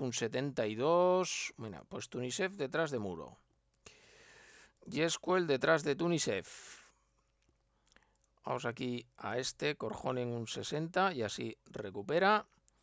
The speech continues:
Eh, hemos dicho que Young se pone detrás de...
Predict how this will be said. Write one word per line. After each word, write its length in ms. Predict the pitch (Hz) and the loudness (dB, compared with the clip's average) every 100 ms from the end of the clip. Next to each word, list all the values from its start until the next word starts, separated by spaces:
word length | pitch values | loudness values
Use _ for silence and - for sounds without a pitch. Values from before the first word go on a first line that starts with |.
| _ _ _ _ _ _ _ _ | _ _ _ _ _ _ _ _
Eh, 800 | 127 135 135 135 131 131 127 - | 6 10 10 10 10 12 10 6
hemos 320 | - 151 165 | 2 4 4
dicho 720 | 147 143 - - _ - 127 117 | 2 -4 -4 -8 _ 0 0 2
que 180 | 120 | 0
Young 440 | 117 151 151 123 101 | 4 4 6 2 -2
se 220 | - 117 | 0 0
pone 460 | - 139 143 135 123 | 2 4 6 6 6
detrás 460 | 120 127 123 117 | 4 6 4 6
de... 1120 | 120 117 117 113 110 107 104 101 101 98 95 | 4 6 8 8 6 6 6 6 6 4 0